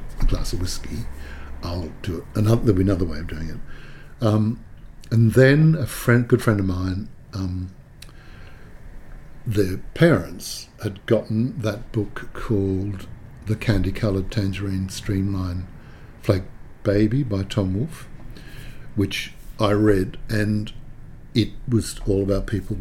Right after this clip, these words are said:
called, you know, Andy Warhol and all these kind of, I thought, "Who are, who are all these people?" And then, then I started to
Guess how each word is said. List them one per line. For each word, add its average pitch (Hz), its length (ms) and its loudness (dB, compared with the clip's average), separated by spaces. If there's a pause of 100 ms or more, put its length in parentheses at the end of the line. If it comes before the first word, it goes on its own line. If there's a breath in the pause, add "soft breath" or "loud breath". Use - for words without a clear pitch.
(140)
called, 107 300 -4
you 101 60 -4
know, 82 120 -4 (100)
Andy 92 260 -2
Warhol 95 760 0
and 82 180 -6 (140)
all 113 120 4
these 104 180 6
kind 151 180 2
of, 104 100 2
I 95 40 -2
thought, - 280 -2
"Who - 180 -6
are, - 720 -6
who 139 100 -4 (100)
are 147 80 -2
all 139 80 0
these 131 220 2
people?" 147 480 -2 (640 loud breath)
And 107 140 6
then, 117 180 6
then 113 180 4
I 104 120 4
started 101 520 0
to 95 300 -4